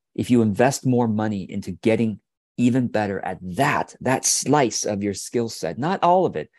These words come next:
because sometimes you study things and you pay for training programs and you take courses and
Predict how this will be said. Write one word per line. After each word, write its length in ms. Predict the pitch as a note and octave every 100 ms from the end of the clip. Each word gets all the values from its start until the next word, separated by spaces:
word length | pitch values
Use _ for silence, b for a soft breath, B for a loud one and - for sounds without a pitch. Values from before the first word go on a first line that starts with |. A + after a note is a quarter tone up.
| b b b
because 180 | C#3+ C#3
sometimes 340 | F#3 F#3 G3
you 60 | C#3+
study 380 | B2+ D#3+ D#3+ C3+
things 320 | - G#2+ G2+
and 100 | G#2
you 60 | G#2+
pay 260 | - D3+
for 140 | D3+ B2+
training 340 | - C3 C3
programs 520 | A2+ G#2 G#2 G#2 G2
and 100 | G#2
you 80 | G#2
take 200 | - C#3
courses 520 | - C3 A#2+ G#2+ G#2
and 160 | G2+